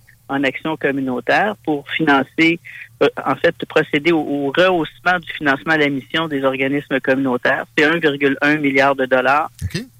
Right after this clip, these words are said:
Speaker 1: euh, qui est octroyé aux organismes communautaires. Euh, le
Speaker 2: Sur combien d'années,
Speaker 1: rehaussement
Speaker 2: ça ?
Speaker 1: du financement à la mission équivaut à huit cent quatre-vingt-huit millions, deux cents millions, euh, de mesures qui servent à améliorer
Speaker 2: Ok.
Speaker 1: les conditions de travail au sein des organismes communautaires.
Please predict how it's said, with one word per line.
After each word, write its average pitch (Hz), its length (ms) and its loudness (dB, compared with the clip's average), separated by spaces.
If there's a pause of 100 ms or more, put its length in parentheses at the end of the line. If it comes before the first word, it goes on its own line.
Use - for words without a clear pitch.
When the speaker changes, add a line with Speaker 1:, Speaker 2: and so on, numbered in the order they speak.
(160)
Speaker 1:
euh, 123 140 4
qui - 120 -4
est 147 120 -2
octroyé 139 640 -2
aux 180 260 2
organismes 147 500 0
communautaires. 139 680 -2 (680)
Euh, 135 300 0
le 147 40 -2
Speaker 2:
Sur 160 160 2
combien 175 260 2
d'années, 190 180 0
Speaker 1:
rehaussement 262 180 -8
Speaker 2:
ça ? 254 40 -12
Speaker 1:
du - 20 -12
financement 160 280 -4
à 170 40 0
la 160 120 2
mission 160 500 -2 (180)
équivaut 139 480 2
à 139 60 4
huit 143 300 -2
cent 170 60 0
quatre-vingt-huit 147 760 0
millions, 139 340 0 (720)
deux 202 240 2 (100)
cents 190 140 4
millions, 156 500 -2 (520)
euh, 131 260 2
de 151 180 2
mesures 160 580 -2 (240)
qui 151 200 -8 (140)
servent 175 380 2
à 139 240 0 (180)
améliorer 180 680 0
Speaker 2:
Ok. 180 60 -6
Speaker 1:
les 143 100 -4
conditions 151 360 -2
de 147 60 -4
travail 147 540 2
au 143 160 -4
sein 165 220 -2
des 135 180 0
organismes 131 540 0
communautaires. 127 600 -2